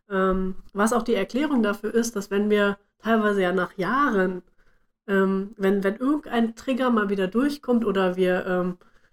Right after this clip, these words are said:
wir irgendwie vielleicht gerade einen schwachen Moment haben oder irgendwas, dass wir eben ganz leicht auch wieder in dieses ganz alte Verhalten, wo wir echt schon dachten, dass das, das haben wir ja nicht mehr, ähm, dass wir da wieder reinrutschen.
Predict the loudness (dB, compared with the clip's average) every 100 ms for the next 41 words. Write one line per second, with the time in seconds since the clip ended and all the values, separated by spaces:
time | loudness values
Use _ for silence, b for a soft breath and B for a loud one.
0 | _ -4 -2 0 0 0 0 -2 -4 -2
1 | -2 -2 -4 -6 -2 2 2 0 -2 0
2 | 0 0 -2 -2 -6 -4 0 2 2 -2
3 | -4 -12 _ -2 0 -2 -6 -16 -10 -2
4 | -2 0 2 2 2 2 0 0 -2 -2
5 | -2 -2 2 2 2 0 2 0 0 0
6 | 0 0 -4 -8 -4 -6 -6 -10 -12 -8
7 | -2 0 2 0 -2 -4 -2 -2 -2 B
8 | B B B _ 0 2 2 0 0 0
9 | 2 2 2 2 2 0 -4 -10 -10